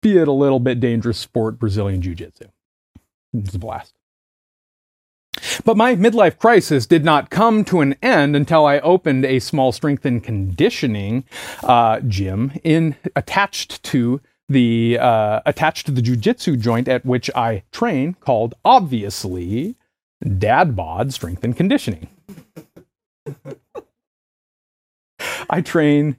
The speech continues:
teens who want to get better at their sports, go hit higher jumps, or get people on the mats, but I also train middle-aged men and women mostly who simply want to be able to get off the toilet in twenty years.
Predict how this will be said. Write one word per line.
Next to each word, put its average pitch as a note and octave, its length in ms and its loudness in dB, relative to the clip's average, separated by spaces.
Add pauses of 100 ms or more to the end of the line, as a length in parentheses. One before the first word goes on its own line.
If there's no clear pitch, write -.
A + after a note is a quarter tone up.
(120)
teens A#2+ 480 -2
who A2+ 200 0 (160)
want A#2+ 140 2
to A2+ 40 -2
get A#2+ 140 0
better A2+ 240 2
at A#2 80 -4
their A#2 160 -2
sports, - 520 -8
go G2 260 -2 (380)
hit C3 220 0
higher C3 360 0
jumps, A2 520 -2
or G2+ 280 -6 (340)
get B2 200 -2
people B2+ 280 0
on A2+ 200 0
the G#2 60 -2
mats, A2+ 320 -2
but - 140 2
I G#3+ 60 6
also F3 440 0 (100)
train D3+ 540 -2
middle-aged C3 600 0 (180)
men A2+ 220 -2
and A2 160 -2
women C3 320 -4
mostly G2 720 -8 (260)
who - 60 -4
simply B3 320 -4
want B2+ 180 -2
to A2 60 -6
be G#2 80 -2
able A2 140 -4
to F#2 60 -8
get G2 120 -4
off G#2+ 220 -4
the - 80 -20
toilet A2+ 600 -8
in F#2 160 -6
twenty F2+ 300 -8
years. F2+ 760 -10